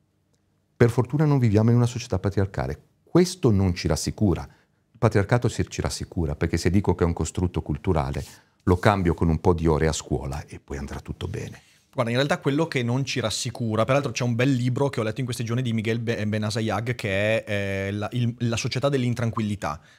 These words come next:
Speaker 2: o L'intranquillità, una cosa del genere, è veramente un bellissimo testo, mm, un instant book quasi, quindi lo consiglio veramente. Lui dice, ehm, a un certo punto la maturità di un individuo è quella di rendersi conto che la vita è navigare a vista,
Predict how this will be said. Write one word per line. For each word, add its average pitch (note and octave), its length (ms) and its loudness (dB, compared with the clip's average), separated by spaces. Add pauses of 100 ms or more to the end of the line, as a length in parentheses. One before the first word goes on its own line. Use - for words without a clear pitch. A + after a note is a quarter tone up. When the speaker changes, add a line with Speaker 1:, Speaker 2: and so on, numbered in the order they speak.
(140)
Speaker 2:
o B2 180 0
L'intranquillità, B2 640 0
una G2+ 160 -2
cosa A#2+ 160 -2
del A#2 100 0
genere, A2 280 -2
è A2+ 160 -4
veramente A#2 360 0
un B2 200 0
bellissimo A2+ 420 -2
testo, G#2+ 580 -2
mm, G2+ 300 -4
un A2+ 80 0
instant A#2 380 0
book G#2 200 -4
quasi, F#2+ 300 -2
quindi G#2 400 -2 (280)
lo A2+ 100 -2
consiglio A#2 360 -2
veramente. C#3+ 360 0
Lui D3+ 160 0
dice, C3 360 -2 (260)
ehm, G#2 640 0 (280)
a C3 80 2
un C#3 60 4
certo D#3+ 200 0
punto F3 380 -4
la A#2+ 160 0
maturità C3 520 -2
di B2+ 80 0
un A#2+ 80 0
individuo C3 400 0
è B2 60 0
quella A2 240 -2
di A2 80 -2
rendersi A#2+ 340 -4
conto B2+ 300 -4
che A2 300 -2
la G#2 100 0
vita A#2 300 0
è A#2+ 280 -2
navigare G#2+ 360 -2
a G2 40 -4
vista, A2 420 -4